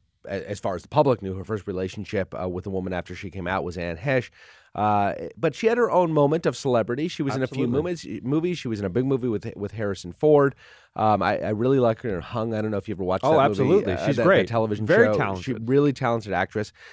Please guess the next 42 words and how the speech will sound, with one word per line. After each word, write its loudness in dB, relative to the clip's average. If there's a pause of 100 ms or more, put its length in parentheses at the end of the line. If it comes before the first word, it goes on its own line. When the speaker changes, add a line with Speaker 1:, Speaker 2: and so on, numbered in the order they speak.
(340)
Speaker 1:
Really 10
tragic 4
circumstances. -2
I -2
mean, -4
she -4
had -4
struggled 0
with -4
substance -4
abuse -4
for -6
a 2
long 0
time. 0 (420)
Uh, 4
there 2
were 2
videos 2
emerging 0
of -4
her 0
driving 0
through -16
the -12
streets -12
of -12
L 0
A, -2
clearly 4
intoxicated. -4 (420)
Uh, 0
eventually 0
Speaker 2:
Speeding 4
around -2
Speaker 1:
in, -4
Speaker 2:
erratically. -2
Speaker 1:
in, -4
Speaker 2:
Yeah. -2
Speaker 1:
speeding 0
in, -2
in -6